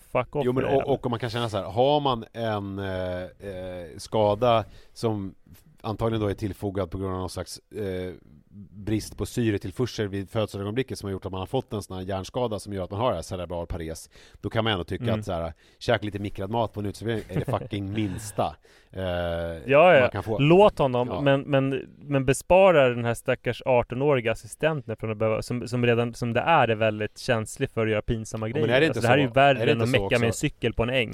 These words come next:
Speaker 2: Jo, men är det inte så att det också är honom, eh, det kanske är jag som då har, eh, jag kanske också har någon sån här då snedvriden, eh, snedvridet medlidande för, eh, honom,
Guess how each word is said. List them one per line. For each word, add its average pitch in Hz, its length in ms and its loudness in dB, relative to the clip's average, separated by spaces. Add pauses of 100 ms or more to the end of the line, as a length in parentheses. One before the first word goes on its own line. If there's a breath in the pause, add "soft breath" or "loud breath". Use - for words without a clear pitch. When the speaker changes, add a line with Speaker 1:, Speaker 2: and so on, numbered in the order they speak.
(140)
Speaker 2:
Jo, 120 140 -2
men 120 100 0
är 120 120 2
det 139 40 2
inte 123 160 -4
så 101 260 -2
att - 280 -8
det 101 120 -6 (220)
också - 560 -6 (100)
är 123 320 4
honom, 95 640 -4 (540 loud breath)
eh, 92 480 -4
det 113 60 -2
kanske 123 220 -2
är - 40 0
jag 123 260 4
som 113 180 -4
då 95 160 -2
har, 87 400 -2 (1040 loud breath)
eh, 78 580 -6
jag 123 200 4
kanske 135 220 4
också 110 180 0
har 123 220 4
någon 123 100 0
sån 95 220 -4
här 90 140 -4
då 87 380 -6
snedvriden, 101 1400 -2 (120)
eh, 92 160 -8
snedvridet 117 480 0
medlidande 117 720 0
för, 87 560 -4 (100)
eh, 85 480 -8
honom, 98 340 0